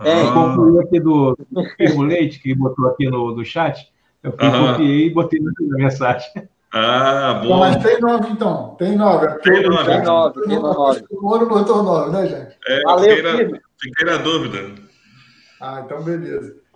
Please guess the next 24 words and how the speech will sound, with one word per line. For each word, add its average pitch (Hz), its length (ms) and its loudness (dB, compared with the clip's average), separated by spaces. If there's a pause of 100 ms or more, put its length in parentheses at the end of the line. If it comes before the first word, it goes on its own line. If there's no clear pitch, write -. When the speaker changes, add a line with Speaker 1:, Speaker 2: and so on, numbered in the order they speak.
(120)
Speaker 4:
Ma-, 165 220 -2
manda 233 340 4
um 233 380 6
goodbye 214 500 4
aí, 196 220 6
Ney. 156 240 0
Manda 202 220 0
um 214 60 0
salve 196 380 0
pra 185 140 0
galera 175 340 2
aí, 180 100 2
um 202 180 -2
até 185 220 -4
logo. 147 560 -4 (340)
Speaker 3:
Pessoal, 135 540 -4
muito 127 220 -6
obrigado 139 400 -2
aí 135 120 -2
por 131 140 -8
pa-, 127 260 -4
por 117 240 -10
terem 123 320 -4
participado. 123 840 -6